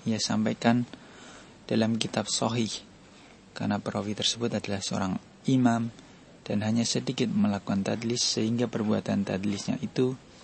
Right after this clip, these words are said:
tidak teranggap jika dibandingkan keimamannya.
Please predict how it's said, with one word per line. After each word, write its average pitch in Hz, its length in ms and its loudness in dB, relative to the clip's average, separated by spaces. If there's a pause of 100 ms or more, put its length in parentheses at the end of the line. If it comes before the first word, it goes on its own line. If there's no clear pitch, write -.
(280)
tidak - 320 0
teranggap 120 480 6 (960)
jika 131 240 8
dibandingkan 107 720 2
keimamannya. 95 880 -2